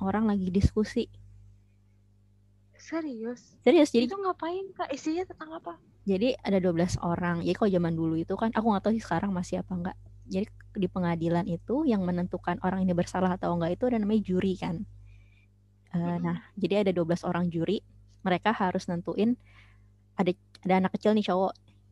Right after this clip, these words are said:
Speaker 1: kira-kira dia bersalah atau enggak gitu, bersalah atau enggak. Dia di-, didakwa membunuh bapaknya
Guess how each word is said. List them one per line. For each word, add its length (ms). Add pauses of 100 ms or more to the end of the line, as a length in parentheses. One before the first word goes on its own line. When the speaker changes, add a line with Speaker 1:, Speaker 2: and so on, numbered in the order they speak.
(180)
Speaker 1:
kira-kira 360
dia 120
bersalah 520
atau 320
enggak 320
gitu, 320 (120)
bersalah 440
atau 180
enggak. 240 (200)
Dia 140 (200)
di-, 160
didakwa 640
membunuh 380
bapaknya 480